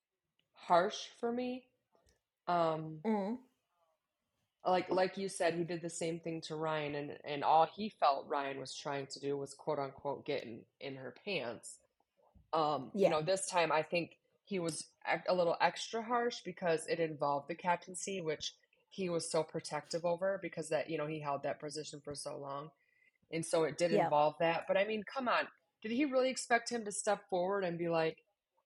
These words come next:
Speaker 1: "Um, I think you should consider somebody else because I'm sleeping with your daughter"? Like, did he really expect him to do that? Or his da-,
Speaker 2: Maybe he
Speaker 1: or
Speaker 2: did.
Speaker 1: his daughter to
Speaker 2: Maybe
Speaker 1: do the same?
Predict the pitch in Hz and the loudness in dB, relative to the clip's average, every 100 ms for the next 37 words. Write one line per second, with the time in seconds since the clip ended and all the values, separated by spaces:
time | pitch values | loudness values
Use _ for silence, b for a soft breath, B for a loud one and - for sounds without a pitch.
0 | _ 156 156 151 147 - 151 - 175 170 | _ 0 2 0 -4 -8 -8 -6 -6 -6
1 | 160 156 - 147 160 147 139 147 143 139 | -6 -10 -12 -12 -8 -8 -8 -8 -4 -4
2 | 139 135 - 139 147 135 131 139 135 - | -2 -4 -8 -12 -8 -8 -6 -8 -8 -10
3 | 147 139 135 131 135 135 135 117 - - | -10 -10 -14 -14 -14 -12 -12 -12 -14 -12
4 | 147 - 175 226 226 254 262 - 202 202 | -10 -8 -6 -2 0 2 2 4 4 4
5 | 196 202 214 190 185 160 160 185 220 240 | 2 0 -4 -4 -8 -6 -4 -2 0 -2
6 | - _ _ _ _ _ _ _ 180 190 | -4 _ _ _ _ _ _ _ 6 6
7 | 196 180 - 175 302 392 233 185 160 233 | 4 -2 4 8 10 8 6 4 6 6
8 | - 185 220 233 233 226 233 185 175 170 | 6 6 8 10 8 6 2 -2 -4 -8
9 | - 165 175 208 | -2 -2 -2 -6